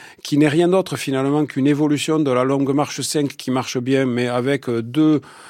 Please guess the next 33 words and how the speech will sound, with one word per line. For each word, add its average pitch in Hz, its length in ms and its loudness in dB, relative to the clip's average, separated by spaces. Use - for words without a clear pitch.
deux 151 320 4
autres, 165 260 0
euh, 135 180 0
corps 147 240 -2
centraux, 139 640 2
euh, 120 40 -2
qui - 120 -10
seraient 139 200 -4
sur 139 180 -4
les 143 80 4
côtés. 147 420 2
Donc, 123 240 -2
a 117 60 -8
priori, 143 340 0
le 135 80 0
développement 127 480 -2
est 135 80 0
pas - 320 -6
forcément 147 600 -4
très, 117 420 -4
très, 107 400 -6
très - 160 -10
complexe. 170 500 -6
Euh, 107 720 0
on 143 140 2
a 151 100 4
vu 160 320 -2
des 135 640 2
essais 160 400 2
en 143 60 0
vidéo, 143 600 0
euh, 110 340 0
d'échappement 165 1080 0